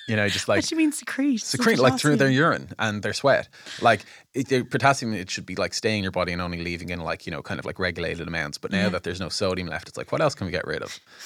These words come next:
Speaker 1: You know?
Speaker 2: <laughs> I'm just imagining jellyfish. I feel like
Speaker 1: I
Speaker 2: these men are just
Speaker 1: know.
Speaker 2: jellyfish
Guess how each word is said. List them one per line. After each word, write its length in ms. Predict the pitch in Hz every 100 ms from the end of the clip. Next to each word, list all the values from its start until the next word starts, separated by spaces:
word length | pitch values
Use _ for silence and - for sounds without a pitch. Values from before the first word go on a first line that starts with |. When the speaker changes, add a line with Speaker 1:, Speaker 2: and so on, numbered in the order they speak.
| -
Speaker 1:
You 80 | 87
know? 220 | 92 120 - - -
Speaker 2:
<laughs> 280 | - - -
I'm 180 | 233 330
just 160 | 330
imagining 480 | 311 233 220 185 151
jellyfish. 640 | 123 151 202 185 120 113 -
I 100 | 185
feel 240 | 180 226
like 120 | 233 220
Speaker 1:
I 20 |
Speaker 2:
these 120 | 214
men 180 | 196 196
are 100 | -
just 200 | 123 92
Speaker 1:
know. 40 |
Speaker 2:
jellyfish 800 | 190 185 196 - 160 - 208 -